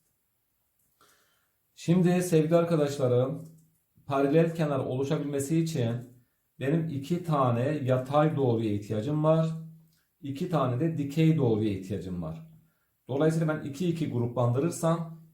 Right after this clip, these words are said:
iki tane yatay, iki tane dikey birleşince bir tane paralel kenar olur. Örneğin şununla şunu aldınız diyelim ki. Burada da bununla bunu aldınız. O yüzden ne olacak? Şu bölgede bir tane paralel kenar oluşmuş olacak.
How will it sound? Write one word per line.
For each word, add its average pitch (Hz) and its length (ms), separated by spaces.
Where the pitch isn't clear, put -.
iki 151 240
tane 151 260
yatay, 151 340
iki - 180
tane 135 220
dikey 117 300
birleşince 139 420
bir 131 40
tane 156 240
paralel 139 340
kenar 110 180
olur. 82 220
Örneğin 160 360
şununla 160 400
şunu 156 200
aldınız 117 420
diyelim 90 280
ki. - 340
Burada 160 260
da - 360
bununla 147 340
bunu 143 120
aldınız. 120 580
O 160 100
yüzden 156 180
ne 180 60
olacak? 160 280
Şu 160 140
bölgede 147 280
bir 165 40
tane 165 200
paralel 151 320
kenar 147 200
oluşmuş 104 400
olacak. 80 420